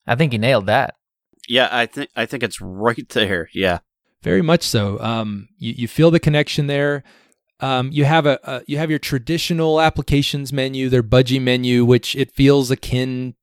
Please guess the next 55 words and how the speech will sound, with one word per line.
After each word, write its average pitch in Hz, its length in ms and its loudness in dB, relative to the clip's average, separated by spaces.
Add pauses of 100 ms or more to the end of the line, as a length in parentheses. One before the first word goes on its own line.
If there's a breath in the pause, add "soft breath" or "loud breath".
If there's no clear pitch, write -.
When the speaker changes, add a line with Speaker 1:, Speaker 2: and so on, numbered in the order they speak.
(120)
Speaker 3:
I 117 60 -4
mean, 117 200 -4
to - 140 -2
me, 127 540 2 (440 loud breath)
like - 220 -10
X 113 180 -4
F 120 120 0
C 110 420 -2
E, 110 40 0
gnome 110 300 2
two, 107 380 0
K 120 220 2
D 104 320 -2
E, 113 40 -6
right? 131 260 2
It's, 127 180 -8
it's 127 200 -6
a 120 40 -4
launcher, 147 520 -2
and 127 100 -4
then 117 120 -10
you 107 80 -10
got 104 280 -8
your, 107 100 0
Speaker 2:
Mm-hmm. 151 320 2
Speaker 3:
your, 107 160 -10
your 110 140 -10
subcategories 101 800 -8
Speaker 1:
Right. 113 260 2 (600 soft breath)
Speaker 3:
there. 110 100 -2
Uh, 107 60 -2
Windows, 135 680 4 (120)
I 143 100 -4
mean, 135 180 0
it, 139 160 2
it's, 139 300 0
it's 143 260 -6
really, 117 480 2
you 147 160 -6
know, 110 120 -4
they're, 127 200 -2
they're 127 240 -2
all 127 140 2
similar. 104 520 -4 (180)
I, 202 260 0
I, 196 80 -4
I 240 60 4
did 302 180 2
like 120 280 -2
it, - 120 -20
and 131 120 -6
I, 175 140 -2
I 165 200 -4 (120)
really, 240 500 -8 (440)
well, 156 200 0